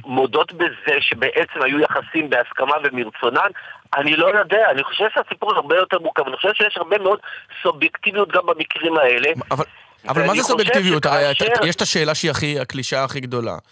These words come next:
Speaker 2: אה, ואם הבת שלך הייתה פקודה של תת-אלוף עתיר תהילה, וזה רק במרכאות, אה, יחסים בהסכמה, זה עדיין משהו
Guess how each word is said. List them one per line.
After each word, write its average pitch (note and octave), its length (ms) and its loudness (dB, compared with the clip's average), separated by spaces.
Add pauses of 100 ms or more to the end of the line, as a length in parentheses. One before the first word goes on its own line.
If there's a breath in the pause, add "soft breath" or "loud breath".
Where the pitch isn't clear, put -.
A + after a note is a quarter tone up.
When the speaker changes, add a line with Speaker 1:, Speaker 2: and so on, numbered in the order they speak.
(360 soft breath)
Speaker 2:
אה, C3 340 0
ואם E3 280 0
הבת D#3 300 0
שלך C#3+ 300 -8
הייתה C3 580 -2
פקודה B2+ 540 -2
של A#2+ 220 -8
תת-אלוף B2+ 760 -4
עתיר C#3 320 -4
תהילה, B2+ 380 -2
וזה C3 260 -6 (100)
רק F3+ 220 -2
במרכאות, C#3+ 800 0 (420 soft breath)
אה, B2 60 -6 (340)
יחסים B2+ 500 -2
בהסכמה, A2+ 500 -4
זה G#2 100 -10
עדיין E4 300 -10
משהו D#3+ 440 -6